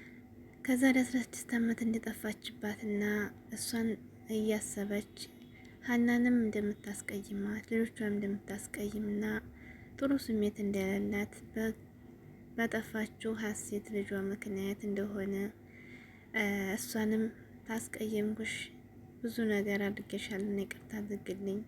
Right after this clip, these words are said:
ሆዴን እየባሰኝ ነው፣ ልጄ ጠፍታኝ ቀርታለች እያለች ለሀና እየነገረቻት ነበር።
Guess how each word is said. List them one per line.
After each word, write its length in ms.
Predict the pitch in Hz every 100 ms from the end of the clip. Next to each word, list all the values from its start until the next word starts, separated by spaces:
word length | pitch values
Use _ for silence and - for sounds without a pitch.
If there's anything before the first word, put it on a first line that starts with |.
| - - - - - - 254
ሆዴን 440 | 233 233 233 220
እየባሰኝ 680 | 208 208 202 202 202 202 196
ነው፣ 180 | 196 202 214 233 - - - - - - - - - - - - - - - - -
ልጄ 220 | - 226 - 226 226
ጠፍታኝ 480 | - 220 - - 208 214
ቀርታለች 640 | - 202 - 202 208 208 -
እያለች 480 | 208 208 202 214 - 220
ለሀና 1000 | 208 214 208 240 - - 208 214 202 196 202 208 - - - - - - -
እየነገረቻት 1120 | 220 214 214 202 202 208 196 196 - 202 208 - - - - - - - - -
ነበር። 460 | 208 196 - 208